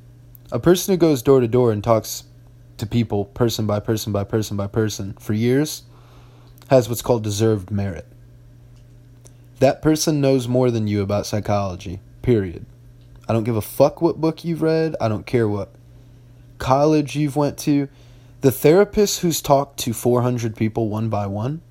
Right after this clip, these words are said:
knows more than you do after graduating college for psychology. You were reading books about it. They were in the midst of it four hundred times in a row.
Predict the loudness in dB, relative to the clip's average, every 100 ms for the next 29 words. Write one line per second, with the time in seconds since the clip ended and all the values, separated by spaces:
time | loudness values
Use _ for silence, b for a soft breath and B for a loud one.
0 | -20 -20 -20 -20 -20 -20 -10 -4 2 4
1 | 4 2 2 4 4 0 -2 -4 -2 -2
2 | -2 -4 -4 -4 -4 -4 -4 -4 -4 -6
3 | -8 -6 -4 -4 -8 -12 -12 -10 -8 -8
4 | -8 -8 -10 -14 -16 -18 -20 -20 -20 -20
5 | -20 -20 -20 -20 -20 -20 -20 -20 -20 -20
6 | -20 -20 -20 -20 -20 -20 -20 -20 -20 -20
7 | -20 -4 2 4 4 4 2 2 2 0
8 | -2 0 0 0 -6 -6 0 2 2 0
9 | 0 -2 -2 -2 -4 -4 -6 -4 -2 -2
10 | -4 -6 -4 -4 -8 -8 -8 -10